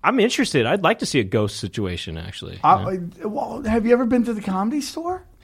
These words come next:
Speaker 1: I've heard that it's, you know, it's ha-, it's haunted.
Speaker 2: There's a lot of s-, it's like
Speaker 1: Oh,
Speaker 2: it's
Speaker 1: I've
Speaker 2: out
Speaker 1: heard,
Speaker 2: there.
Speaker 1: I've heard some stories about, you
Speaker 2: For
Speaker 1: know, stuff in
Speaker 2: sure.
Speaker 1: there, yeah.
Speaker 2: Like,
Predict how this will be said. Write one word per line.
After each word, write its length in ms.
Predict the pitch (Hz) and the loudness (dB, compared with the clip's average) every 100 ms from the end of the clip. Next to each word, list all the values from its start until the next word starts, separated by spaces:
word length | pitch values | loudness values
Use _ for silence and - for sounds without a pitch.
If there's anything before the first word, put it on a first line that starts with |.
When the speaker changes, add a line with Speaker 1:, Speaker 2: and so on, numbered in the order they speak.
| - - | -20 -8
Speaker 1:
I've 240 | - 151 151 | 2 2 4
heard 340 | 190 240 185 | 4 4 4
that 160 | 165 156 | 4 4
it's, 280 | - - - _ - | 0 -8 -14 _ -2
you 160 | 151 | 2
know, 100 | 165 | 4
it's 160 | 139 - | 4 0
ha-, 260 | 123 - | -4 0
it's 120 | 127 - | -2 0
haunted. 420 | 123 190 139 - - | 0 0 -2 -6 -4
Speaker 2:
There's 160 | 226 | 2
a 80 | 277 | 2
lot 500 | 277 277 294 370 359 | 4 2 4 4 2
of 100 | 202 | 0
s-, 280 | - - 208 - | -4 -10 -10 -6
it's 260 | 185 147 - | -6 -6 0
like 140 | 165 | 2
Speaker 1:
Oh, 100 | 190 | 2
Speaker 2:
it's 80 | 160 180 | 2 2
Speaker 1:
I've 60 | |
Speaker 2:
out 60 | 151 | 2
Speaker 1:
heard, 140 | 247 202 | 2 2
Speaker 2:
there. 60 | |
Speaker 1:
I've 120 | 165 131 | 0 2
heard 220 | 208 - | 0 0
some 120 | 160 | -4
stories 480 | - 143 175 147 113 | 0 2 4 4 2
about, 440 | 107 101 98 92 | 2 2 2 -2
you 140 | 117 104 | -6 -2
Speaker 2:
For 60 | 98 | 0
Speaker 1:
know, 20 | |
stuff 400 | 95 - 101 98 | -2 0 0 2
in 60 | |
Speaker 2:
sure. 180 | - - | 2 0
Speaker 1:
there, 160 | 101 101 | 0 -2
yeah. 260 | 101 98 101 - _ _ _ | -2 -4 -8 -16 _ _ _
Speaker 2:
Like, 260 | 196 190 | 2 2